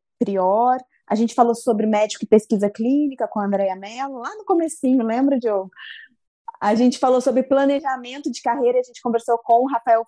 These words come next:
Franco, que é um residente do icesp, mas que já tem toda um, um, uma carreira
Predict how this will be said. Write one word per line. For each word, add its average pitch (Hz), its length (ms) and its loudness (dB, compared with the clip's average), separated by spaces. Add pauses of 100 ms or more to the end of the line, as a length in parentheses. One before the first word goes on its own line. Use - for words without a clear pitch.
Franco, 226 340 -2
que 233 100 0
é - 20 4
um 220 60 2
residente 214 500 0
do 220 80 0
icesp, 220 640 0
mas 220 220 0
que 247 100 0
já 226 140 4
tem 247 280 0 (560)
toda 262 240 4
um, 330 200 2
um, 254 320 0
uma 240 240 2
carreira 226 680 0